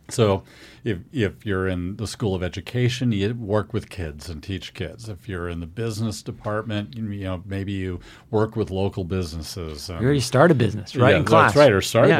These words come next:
Speaker 2: like
Speaker 1: business.
Speaker 2: Babson
Speaker 1: Yeah.
Speaker 2: has, has a program where they, freshmen start a
Speaker 1: Right.
Speaker 2: business.
Speaker 1: Absolutely.
Speaker 2: And most of those businesses are, are viable.
Speaker 1: Yeah, that's great.
Speaker 2: Yeah.
Speaker 1: That's so cool. And one of the barriers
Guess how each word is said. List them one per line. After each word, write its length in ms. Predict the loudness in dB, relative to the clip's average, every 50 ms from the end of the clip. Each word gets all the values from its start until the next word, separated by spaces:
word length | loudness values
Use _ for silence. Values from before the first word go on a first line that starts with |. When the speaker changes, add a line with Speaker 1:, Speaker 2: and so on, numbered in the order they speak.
| 6 6
Speaker 2:
like 100 | 6 6
Speaker 1:
business. 60 | 8
Speaker 2:
Babson 540 | 8 10 10 8 6 4 2 2 2 2 0
Speaker 1:
Yeah. 240 | 0 0 2 2 2
Speaker 2:
has, 260 | 4 4 2 2 2
has 240 | 0 0 0 0 0
a 60 | 0
program 460 | 0 0 2 2 4 2 2 2 2
where 120 | 2 2 2
they, 160 | 4 2 2 0 -2 -8 -20 -20 -20 -20 -20
freshmen 600 | -8 -2 2 2 2 2 2 -2 -4 -4 -4 -6 -8
start 280 | -6 0 2 4 4
a 20 | 4
Speaker 1:
Right. 60 | 4
Speaker 2:
business. 380 | 2 0 0 -2 -6 -10 -8 -4
Speaker 1:
Absolutely. 520 | 0 0 0 0 -2 -4 -4 -4 -2 0
Speaker 2:
And 80 | 0 2
most 140 | 4 4 4
of 60 | 4
those 180 | 4 4 4 4
businesses 500 | 4 0 2 2 2 0 0 0 0 2
are, 420 | 2 2 2 0 -6 -12 -14 -10 -4
are 120 | -2 -2 0
viable. 540 | 0 2 4 6 6 6 4 2 -2 -6 -4 -2
Speaker 1:
Yeah, 220 | 0 0 0 0 -2 -2
that's 240 | -2 -2 -2 -4
great. 320 | -8 -4 -4 -4 -4 -4 -6 -6
Speaker 2:
Yeah. 160 | -6 -6 -6 -4
Speaker 1:
That's 220 | -4 -4 -4 -4
so 220 | -4 -4 -2 -2 -2
cool. 300 | -4 -4 -6 -6 -6 -10 -16 _ -20 -20 -20 -20 -20 -20 -12 -4 0
And 320 | 2 2 2 2 -2 -6 -10 -18 -20 _ _ _ _ _ _ _ _ _ _ _ _ -12 -6
one 320 | 0 4 4 6 6 4
of 100 | 4 2 2
the 60 | 2
barriers 880 | 0 0 -2 -2 -2 -4 -6 -6 -8 -10 -12 -12 -10 -10 -10 -10 -12